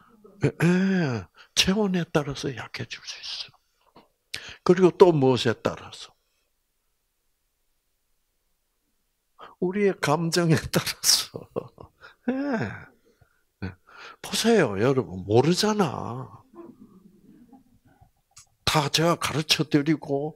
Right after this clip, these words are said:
여러분 다 듣고, 박수 치고, 그래도 또 모르면 또 몰라요. 예. 이게 문제다, 이 말이에요. 응. 그래서 여러분, 이,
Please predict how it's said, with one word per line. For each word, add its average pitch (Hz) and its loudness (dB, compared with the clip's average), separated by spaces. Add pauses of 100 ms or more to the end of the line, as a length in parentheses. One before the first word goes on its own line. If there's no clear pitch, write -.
(280)
여러분 135 2
다 117 -4
듣고, 131 -6
박수 - -10
치고, 147 -2
그래도 120 -4 (240)
또 156 6
모르면 156 0 (100)
또 143 0
몰라요. 110 -8 (2500)
예. 180 0 (240)
이게 175 6
문제다, 170 0
이 - -16
말이에요. - -18 (800)
응. 156 -2 (280)
그래서 160 2
여러분, 123 -4 (400)
이, 160 -2